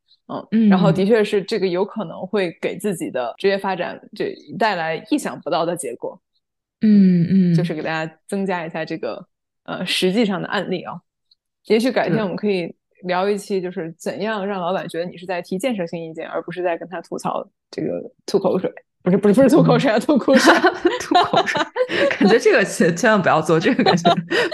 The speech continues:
Speaker 2: 会很可怕。
Speaker 1: <laughs>
Speaker 2: 还有一个，我觉得刚才跟刚才说的这个公司之间的界限不明显，这个有点类似。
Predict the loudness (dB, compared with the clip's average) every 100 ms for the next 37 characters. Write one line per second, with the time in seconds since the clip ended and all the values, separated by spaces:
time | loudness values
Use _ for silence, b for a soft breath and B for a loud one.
0 | 0 0 0 -2 0 -2 -2 -8 -10 -16
1 | _ _ _ -20 -6 0 2 2 2 2
2 | 2 0 -2 0 -2 -2 -6 -8 -10 -10
3 | -8 -10 -8 -8 -6 -8 -8 -8 -6 -4
4 | -4 -4 -4 -4 -6 -6 -4 -4 -4 -6
5 | -4 -4 -6 -10 _ _ -6 -6 -6 -8
6 | -8 -6 -6 -6 -4 -4 -4 -6 -8 -8